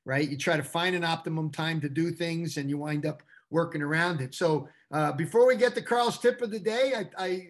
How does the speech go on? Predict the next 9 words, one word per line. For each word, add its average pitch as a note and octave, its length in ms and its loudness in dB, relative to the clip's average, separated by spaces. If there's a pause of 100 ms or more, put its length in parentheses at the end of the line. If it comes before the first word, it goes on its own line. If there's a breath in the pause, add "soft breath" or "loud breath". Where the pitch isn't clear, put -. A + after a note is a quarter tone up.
uh, F3 140 -2
somebody G3+ 400 -4
shared G3+ 320 -2
this G3 220 -2
with F#3+ 180 -2
me G3+ 140 -4
recently, A3 720 -4 (360 loud breath)
uh, D3+ 520 2
a C3+ 100 -4